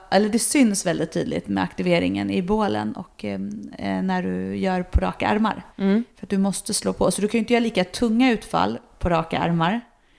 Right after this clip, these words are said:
Speaker 1: men du, det kräver väldigt mycket mer av bålfokuset. Så att det tycker jag är en bra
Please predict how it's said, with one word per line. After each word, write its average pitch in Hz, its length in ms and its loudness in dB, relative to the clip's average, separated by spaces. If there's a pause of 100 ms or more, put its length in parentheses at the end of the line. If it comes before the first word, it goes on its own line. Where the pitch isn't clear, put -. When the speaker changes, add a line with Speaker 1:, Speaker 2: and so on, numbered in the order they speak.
(360)
Speaker 1:
men 180 460 2
du, 180 140 -2
det 180 280 -4
kräver 196 380 2
väldigt 165 280 -2
mycket 175 200 -4
mer 170 160 -2
av 160 140 -4
bålfokuset. 180 840 -4
Så - 120 -8
att - 80 -16
det 247 140 2
tycker 254 220 -2
jag 180 80 4
är 170 40 2
en 170 80 0
bra 175 140 0